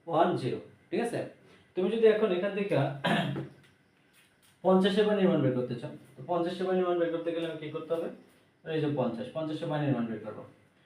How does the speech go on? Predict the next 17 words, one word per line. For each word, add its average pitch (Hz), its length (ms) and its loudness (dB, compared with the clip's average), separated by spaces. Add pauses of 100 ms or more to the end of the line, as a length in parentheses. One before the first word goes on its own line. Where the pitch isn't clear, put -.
(240)
তো 208 120 0
পঞ্চাশের 196 440 4
বাইনারি 220 240 4
মান 208 120 0
বের 175 160 2
করার 185 200 2
জন্য 170 180 0
দেখো, 147 240 2 (380)
ওয়ান, 185 280 8 (120)
টু, 180 120 0 (160)
ফোর, 170 260 0 (100)
এইট, 165 200 0
ষোলো, - 320 -4 (340)
বত্রিশ। 131 520 -6 (1200)
বত্রিশ 190 380 4
দোকানে 208 260 2
কত? 214 180 2